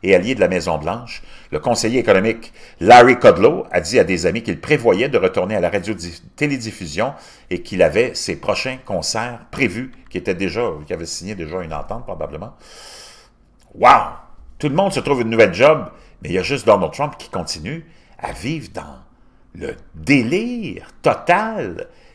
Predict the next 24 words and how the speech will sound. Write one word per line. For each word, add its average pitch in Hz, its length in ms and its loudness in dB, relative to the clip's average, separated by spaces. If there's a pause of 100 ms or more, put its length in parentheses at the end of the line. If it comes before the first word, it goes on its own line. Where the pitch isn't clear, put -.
(180)
Il 190 40 6
est 190 60 6
incapable 185 600 2
d'avoir 113 520 2
eu 151 160 0
un 95 180 2
nom 156 300 -4 (440)
de 90 100 -2
la 85 140 0
part 120 340 0
de 78 100 -10
quatre-vingt-deux 110 640 -6
millions 107 200 -4
d'Américains 80 420 -6
qui 107 120 -14
lui 82 80 -10
ont 76 80 -10
dit « 95 300 -14 (360)
You 82 400 -4
are 113 340 -4 (200)
fired, 107 720 0
my 78 180 -8
friend. » 90 640 -6 (2500)
Incroyable. 90 680 -4